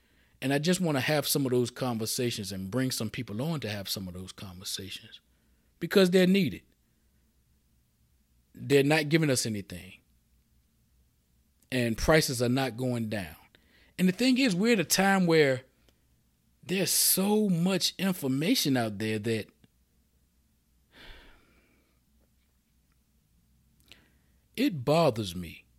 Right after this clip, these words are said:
when I see people who I know are smart still conducting business like it's nineteen ninety-five.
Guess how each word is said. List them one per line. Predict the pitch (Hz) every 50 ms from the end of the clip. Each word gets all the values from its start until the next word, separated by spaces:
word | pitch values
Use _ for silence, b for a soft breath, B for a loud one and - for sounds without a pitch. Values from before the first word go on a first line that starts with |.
| _ _ _ _ _ _ _ _ _ _ _ _ _ _ _ _ _ _ _ _ _ _ _ _ _ _ _ _ _ _ _ _
when | - 127 135 131
I | 127 123
see | 113 - - - 170 160
people | - - 175 151 135 131 123
who | - 156 143
I | 120 117 107
know | 98 98 104 131 170 190 160
are | 113 101
smart | - - - - 117 120 95 87 - _ _ _ _ - _ _ _ _ _ _ _ _ _ _ _ _ _ _ _ _ _ _ _ _ _ _ _ -
still | - - - - 170 175 170
conducting | 170 - 120 113 104 135 135 - - 120 110
business | 101 120 131 127 120 110 107 -
like | 120 113 107 -
it's | 104 95
nineteen | 98 107 113 117 117 - - 127 117 107 104
ninety-five. | 104 101 101 92 92 95 - - 87 90 95 -